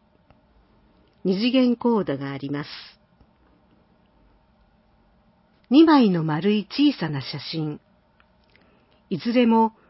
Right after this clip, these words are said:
五、六歳ぐらいの幼児が、毛糸の帽子をかぶり、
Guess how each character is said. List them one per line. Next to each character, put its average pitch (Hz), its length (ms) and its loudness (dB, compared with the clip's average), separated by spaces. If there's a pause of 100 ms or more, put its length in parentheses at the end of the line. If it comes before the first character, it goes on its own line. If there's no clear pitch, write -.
(100)
五、 180 100 -2
六 254 220 2
歳 269 300 2
ぐ 269 120 4
ら 254 140 2
い 196 80 0
の 165 140 -2
幼 180 260 -2
児 147 140 -10
が、 139 260 -6 (500)
毛 226 160 6
糸 254 160 2
の 240 160 2
帽 220 180 2
子 214 180 -8
を 208 100 -4
か 196 160 -6
ぶ 185 100 -2
り、 160 260 -4